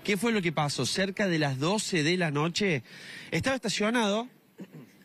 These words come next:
este Gol color bordó, así justo frente al, al hospital, cuando de golpe aparece el Fiat,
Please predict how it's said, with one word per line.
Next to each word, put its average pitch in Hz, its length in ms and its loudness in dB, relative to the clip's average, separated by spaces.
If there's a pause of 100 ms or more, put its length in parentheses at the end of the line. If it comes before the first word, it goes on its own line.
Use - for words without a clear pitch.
(240)
este 156 260 0
Gol 151 680 0 (540)
color 143 300 0
bordó, 175 500 0 (380)
así 123 380 0
justo 147 320 -2
frente 143 500 0
al, 120 560 0
al 123 180 0
hospital, 202 540 -2 (640)
cuando 165 320 0
de 180 80 2
golpe 240 520 0 (460)
aparece 190 760 0
el 151 160 2
Fiat, 190 500 0